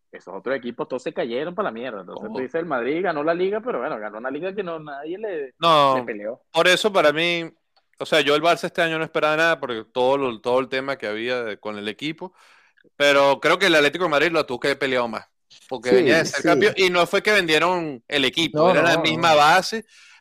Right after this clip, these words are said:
Speaker 2: coño,
Speaker 3: Sí.
Speaker 2: o sea, coño, y con el Cholo, ya el mismo técnico.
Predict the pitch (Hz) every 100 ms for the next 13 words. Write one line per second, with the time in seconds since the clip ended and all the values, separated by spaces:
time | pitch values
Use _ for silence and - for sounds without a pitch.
0 | _ 123 147 156 127 131 - 127 123 104
1 | 107 110 135 135 107 104 104 110 107 101
2 | - 127 139 147 143 139 120 107 113 123
3 | 123 127 127 123 - - 143 147 135 127
4 | 123